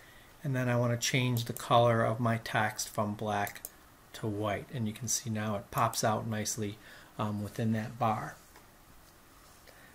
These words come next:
Now usually we don't need to have both data labels and an x-axis along the bottom here. Um, it t-, tends to be just repetitive information and makes the chart looks, look busier than it needs to. But in this case,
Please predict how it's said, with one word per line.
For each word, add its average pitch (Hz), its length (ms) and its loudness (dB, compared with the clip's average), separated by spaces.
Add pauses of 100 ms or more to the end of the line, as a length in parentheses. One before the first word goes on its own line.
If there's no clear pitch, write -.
(100)
Now 147 140 8
usually 208 420 10
we 165 140 4
don't 175 380 4
need 165 260 4
to 165 60 2
have 143 400 2
both 139 380 4
data 139 280 8
labels 135 500 4 (180)
and 143 320 2
an 139 140 4
x-axis 143 920 0
along 127 320 2
the 127 60 -2
bottom 120 340 2
here. 180 280 0 (480)
Um, 135 340 4
it 156 80 -4 (140)
t-, 165 140 6 (120)
tends 170 240 4
to 143 60 0
be 135 100 2
just 131 240 2
repetitive 131 500 4
information 127 600 0
and 117 80 2
makes 117 200 0
the 113 120 -8
chart 123 320 4
looks, - 360 -10
look 131 260 -4
busier 120 280 2
than 117 160 0
it 107 140 0
needs 131 300 -2
to. 107 200 -2 (540)
But 143 100 2
in 139 100 6
this 180 160 4
case, 160 460 2